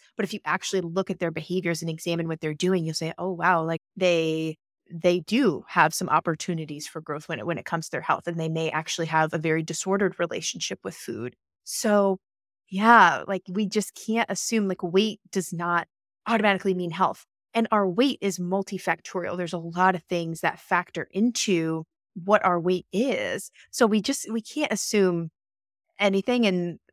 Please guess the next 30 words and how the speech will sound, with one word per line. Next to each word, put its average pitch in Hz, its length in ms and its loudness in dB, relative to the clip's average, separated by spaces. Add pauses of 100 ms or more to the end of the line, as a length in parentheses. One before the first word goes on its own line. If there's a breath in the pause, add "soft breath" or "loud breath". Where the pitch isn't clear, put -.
this 202 260 -2
is 208 140 -4
kind 214 160 4
of 196 80 0
a 185 60 2
radical 175 340 0
concept. 175 320 -4
So 220 120 -10
we'll 294 100 -8
keep 254 180 -8
talking - 340 -4
about 180 220 2
it 185 60 0
on 180 140 -2
the 180 40 -6
show, 185 260 2
and 175 80 2
I 160 60 0
wanna 160 200 0
be 170 100 -6
planting 165 440 -8
seed. 185 360 -6 (400)
But 208 100 -2
that 180 220 6
was 180 320 -2 (220)
definitely 233 320 4
one 185 240 4
in, 175 120 0
in 175 400 -6
one 190 760 2